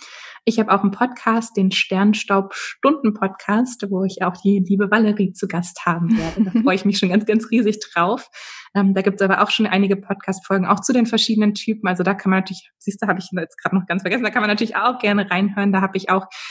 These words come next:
Speaker 1: Doppelfolgen, also einmal eine Informationsfolge zum Typen und auch ein Interview immer zu jedem Typen gemacht. Also wenn man da jetzt seinen, den Test gemacht hat,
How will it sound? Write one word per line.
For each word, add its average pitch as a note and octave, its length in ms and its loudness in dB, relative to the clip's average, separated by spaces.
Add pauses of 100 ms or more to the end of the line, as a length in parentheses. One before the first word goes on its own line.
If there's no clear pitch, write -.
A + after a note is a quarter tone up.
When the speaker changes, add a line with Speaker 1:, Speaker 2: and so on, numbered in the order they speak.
(160)
Speaker 1:
Doppelfolgen, G#3 680 2
also F3 180 -2
einmal F3+ 300 2
eine F3+ 180 2
Informationsfolge G#3+ 880 0
zum G#3 220 -4
Typen G#3 280 -4
und F3 140 -8
auch - 80 -18
ein G3 80 -2
Interview F#3+ 540 2
immer F3 260 4
zu - 160 -12
jedem F3+ 220 2
Typen F3+ 280 -8
gemacht. F3 320 0
Also F3+ 220 -8
wenn E3+ 80 0
man F3 160 2
da E3 120 0
jetzt F3 200 0
seinen, F3 240 0
den F#3+ 140 0
Test B3 320 0
gemacht G3 280 -2
hat, F3+ 140 -4